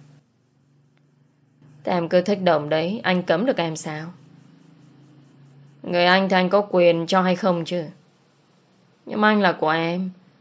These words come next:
nên em được quyền sử dụng bất cứ khi nào em thích." Bảo Cường nhìn cô nghiêm mặt rồi xoay người định đi ra ngoài. Thế nhưng mà cô giang hai tay đứng chắn lại trước mặt của anh. "Không cho anh đi."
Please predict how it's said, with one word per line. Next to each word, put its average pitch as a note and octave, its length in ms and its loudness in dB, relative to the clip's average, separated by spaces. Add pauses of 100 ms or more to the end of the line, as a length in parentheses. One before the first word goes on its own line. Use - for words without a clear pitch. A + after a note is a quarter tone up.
nên G3+ 140 2
em G3+ 140 4
được E3+ 180 6
quyền E3+ 180 2
sử E3 180 -2
dụng E3 280 -2
bất C4+ 180 0
cứ F#3+ 100 0
khi G#3+ 160 -4
nào D3 220 -4
em D#3 180 -8
thích." G3 180 -8 (1500)
Bảo E3+ 220 2
Cường F3 260 2
nhìn E3+ 240 -2
cô F3+ 280 2
nghiêm F3+ 280 -2
mặt D#3 200 -6
rồi D#3+ 260 -4
xoay F#3 220 -6
người D#3 280 -6
định D3+ 160 -4
đi F3 120 -2
ra E3+ 140 -6
ngoài. D3 380 -12 (520)
Thế E3+ 100 -2
nhưng G#3+ 140 0
mà F3+ 100 2
cô F#3 160 2
giang F3 180 -2
hai E3+ 180 -4
tay D#3+ 200 -4
đứng F#3+ 300 -6 (180)
chắn F3+ 200 -4
lại E3+ 220 -2
trước C4 160 -4
mặt E3 200 -6
của D3 100 -6
anh. D#3 260 -8 (2750)
"Không F#3 300 0
cho F3+ 120 0
anh F3 160 0
đi." E3+ 320 -2